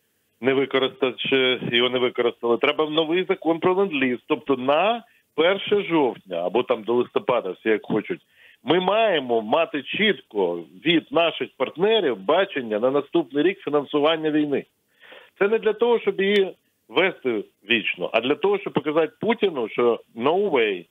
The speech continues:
ніяких шансів, жодних шансів немає. Якщо у нас в цьому році не буде цього фінансування, то це було,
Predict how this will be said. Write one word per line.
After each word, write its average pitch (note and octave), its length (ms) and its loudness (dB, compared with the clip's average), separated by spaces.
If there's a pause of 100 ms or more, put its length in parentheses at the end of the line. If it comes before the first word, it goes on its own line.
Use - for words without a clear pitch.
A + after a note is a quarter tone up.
ніяких C3 480 0
шансів, A#2+ 520 -4 (180)
жодних F3+ 480 0 (560)
шансів D#3 640 -2 (300)
немає. C#3 480 -2 (360)
Якщо A3+ 380 0
у D#4 80 0
нас A3+ 420 2
в - 40 -20
цьому A3 220 0
році A3 340 0
не E3 120 0
буде G3 260 -2
цього G3 260 0
фінансування, F3+ 1000 -2 (580)
то E3 280 2 (100)
це F#3+ 80 0
було, F#3 240 0